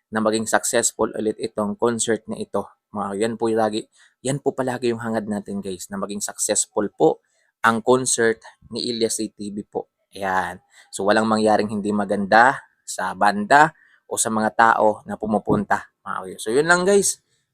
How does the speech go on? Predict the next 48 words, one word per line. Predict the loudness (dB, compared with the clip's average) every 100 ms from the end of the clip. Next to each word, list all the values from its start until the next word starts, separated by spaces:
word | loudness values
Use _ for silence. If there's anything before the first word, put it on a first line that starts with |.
| -2
Maraming | 2 2 0
maraming | 0 2 0 -2
salamat | -4 0 0 0 -2 -2
at | -4 -4
ingat | 0 0 2
po | 2
kayo, | 4 4 0 -6
mga | 0 0 0 -2
Q. | 2
God | 4 4 4
bless | 4 4
po. | 4 4 _ _ _ _ _
Ayan, | 0 0 0
paki-, | -2 -6 -6
paki-suportahan | -6 0 4 6 6 2 2 2 2 2
na | 2
lang | 2 0
po | -2 -2 -6
yung | -2
aking, | 0 -2 -4 -2
ah, | -2 -2
YouTube | -4 -6 -8
channel. | -6 -6 -6 -8 -12 -20 _ _ _
Ayan, | -4 2
alam | 4 4 4
ko, | 4 4 2
ah, | -12 -8
sobra | 0 2 4 2
mong | 2 0 0
idol | 0
si | 0 -2
Elias | -2 -2
C | -4
T | -6 -6
V. | -6 -8 -12 -20 _
Marami | 2 4 6 4
pa | -2
po | -2 4
tayong | 4 4
abangan | 0 2 2 2
sa | 0 0
kanya, | 0 0
guys. | -2 0 -2 -4
Maniwala | -8 -4 -2 -2 -2
po | -4 -2
kayo | -2
sa | -2 -4 -4
akin. | -8